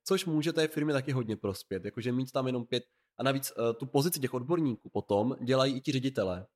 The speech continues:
jo, což je zase specifické, ale přistupují tomu tímhle způsobem a pojďme si říct, ale stejně tam jako velmi často mají zástupce vlastní strany.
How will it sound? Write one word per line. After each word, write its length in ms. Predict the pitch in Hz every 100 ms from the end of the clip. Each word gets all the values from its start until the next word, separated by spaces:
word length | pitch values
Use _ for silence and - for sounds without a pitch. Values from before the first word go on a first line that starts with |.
| _
jo, 200 | 120 123
což 160 | 160 165
je 60 |
zase 220 | 156 139
specifické, 640 | - 127 - 101 - 95 95
ale 200 | 147 160
přistupují 460 | 165 - 151 151
tomu 160 | 147 123
tímhle 240 | 156 143
způsobem 540 | - 117 151 143 147 143 _ _ -
a 40 |
pojďme 220 | 143 143
si 160 | 156 131
říct, 200 | 135 135
ale 140 | 127 131
stejně 680 | - 143 131 123 123 151 156
tam 120 | 139
jako 200 | 135 135
velmi 300 | 123 143 151
často 360 | 151 123 - 135
mají 260 | 127 131 131
zástupce 460 | 120 120 139 -
vlastní 360 | 117 113 - 131
strany. 420 | - 131 117